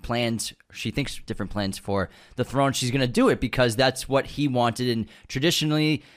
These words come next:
if the king says something, then it has to be done. It's, it's a law. It's, it's, it's a religion, basically. So she's following through with her tradition and duties to the realm.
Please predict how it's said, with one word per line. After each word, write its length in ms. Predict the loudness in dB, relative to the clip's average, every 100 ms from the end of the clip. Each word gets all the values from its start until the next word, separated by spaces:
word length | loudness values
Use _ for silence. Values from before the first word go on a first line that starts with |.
| _
if 120 | -8 -6
the 80 |
king 320 | -2 -2 -2 -2
says 280 | 0 2
something, 360 | 2 0 0 0
then 120 | 0
it 140 | -2 -4
has 180 | -4 -4
to 100 | -4
be 80 |
done. 200 | 0 0
It's, 200 | -2 -8 -10
it's 160 | -8 -2
a 40 |
law. 260 | 2 4 2
It's, 280 | -2 -8
it's, 340 | -8 -8 -10 -12 -16
it's 180 | -14 -12
a 80 | -14
religion, 460 | -6 0 0 0 -4
basically. 480 | -4 -6 -8 -10
So 160 | -4 -4
she's 260 | -2 -4 -2
following 340 | 2 2 2
through 220 | 0 0
with 200 | 0 -4 -14 -20 _ -20 _
her 160 | -2 -2
tradition 420 | 0 -2 -2 0
and 140 | 0
duties 280 | 2 0 0
to 120 | -4 -4
the 80 |
realm. 300 | 0 0 -2